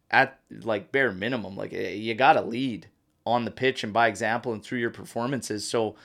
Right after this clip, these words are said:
it would be an unfortunate situation for him, but it was one of the things I said about Adrian Rabiot, even wearing the armband and whatnot, is that I feel like sometimes he's ghosting.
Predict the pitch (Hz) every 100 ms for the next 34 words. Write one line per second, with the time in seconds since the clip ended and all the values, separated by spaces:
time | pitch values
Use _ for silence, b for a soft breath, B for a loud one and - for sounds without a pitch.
0 | b b b b b b b b b b
1 | _ 123 120 113 139 123 110 139 135 127
2 | 117 - 135 - 95 110 143 123 - 107
3 | 104 104 107 104 - - 131 117 139 175
4 | 123 - 131 123 117 - 120 110 107 113
5 | 107 101 98 101 143 151 104 101 - 113
6 | 110 107 107 113 110 101 110 110 110 101
7 | 101 104 101 104 104 98 104 113 110 107
8 | - 110 117 151 156 156 120 110 - _
9 | _ _ _ _ - 117 123 135 123 120
10 | 117 107 - 98 117 131 110 -